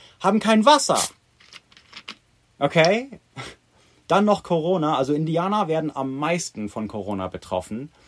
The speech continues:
Schwarze werden überdurchschnittlich von Corona betroffen, im Gegensatz zu Weiße. Und, ähm, you know, Weiße sind Weiße, wie immer, you know, so.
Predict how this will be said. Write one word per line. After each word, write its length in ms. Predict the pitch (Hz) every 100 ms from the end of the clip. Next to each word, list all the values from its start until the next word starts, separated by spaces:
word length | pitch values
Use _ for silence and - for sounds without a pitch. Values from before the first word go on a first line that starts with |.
| _ -
Schwarze 600 | - - 135 147 - 180 151
werden 280 | 143 135 -
überdurchschnittlich 1000 | 196 196 180 147 139 - 120 - 104 -
von 160 | 110
Corona 380 | 101 104 98 95
betroffen, 600 | 95 92 - 95 117 139 -
im 180 | - 110
Gegensatz 400 | 110 107 98 -
zu 160 | -
Weiße. 440 | 95 90 90 117 135 _ _ _ - _ -
Und, 300 | 139 139 -
ähm, 320 | 131 127 135
you 120 | 175
know, 180 | 101 98
Weiße 280 | 92 95 107
sind 200 | 110 -
Weiße, 320 | 165 151 - - _
wie 60 | -
immer, 260 | - - - - -
you 100 | 113
know, 160 | 98 - _ -
so. 140 | -